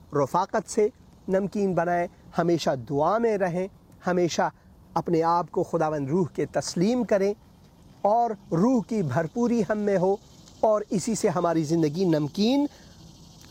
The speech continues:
رہے گا، اور پھر ہم اپنی زندگی کو خداوند کی جلال کے لیے لوگوں، آ، کے بیچ میں استعمال کر سکتے ہیں، اور لوگ جب یہ دیکھیں گے تو ان کی زندگی بھی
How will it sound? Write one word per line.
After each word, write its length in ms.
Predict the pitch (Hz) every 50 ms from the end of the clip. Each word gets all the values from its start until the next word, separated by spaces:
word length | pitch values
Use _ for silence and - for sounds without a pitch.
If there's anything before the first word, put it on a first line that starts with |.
| - -
رہے 400 | 151 143 160 175 135 165 160 151 135
گا، 160 | 185 214 - - _ - - - - - - -
اور 160 | - 165 160 147 -
پھر 260 | - - 285 294 226 131 - - - - - - - - - - - 262
ہم 220 | 262 240 175 123 - - - -
اپنی 260 | - 180 - 202 196 185 147
زندگی 320 | 202 196 185 175 165 180 180
کو 140 | - 180
خداوند 460 | 165 - 185 160 160 156 160 156 143 -
کی 80 | 165
جلال 500 | 135 151 143 143 151 160 175 185 196 208
کے 180 | 180 - 196 185
لیے 200 | 190 202 220 220
لوگوں، 500 | 196 170 170 170 160 180 190 202 202 202 _ _ - - - - -
آ، 340 | - 180 175 165 160 160
کے 220 | 147 - - 170 147
بیچ 300 | 139 160 165 156 - 196
میں 100 | 196 196
استعمال 560 | 180 151 - - 170 151 143 139 143 143 151
کر 160 | 143 - 147
سکتے 320 | 143 - 143 - - 151 147
ہیں، 140 | 143 160 165 - - - - - - - -
اور 140 | - 175 165
لوگ 300 | 139 151 180 214 220 190
جب 220 | 151 143 180 165 151 135 - - - - - - - - - -
یہ 180 | 147 151 151 143
دیکھیں 440 | 131 160 165 160 - 247 277 254
گے 120 | 190 156 123 - - - - -
تو 100 | 185 190 -
ان 140 | 240 240 220
کی 140 | - 226
زندگی 440 | 190 - 202 202 185 175 165 185 185
بھی 240 | 156 151 220 269 294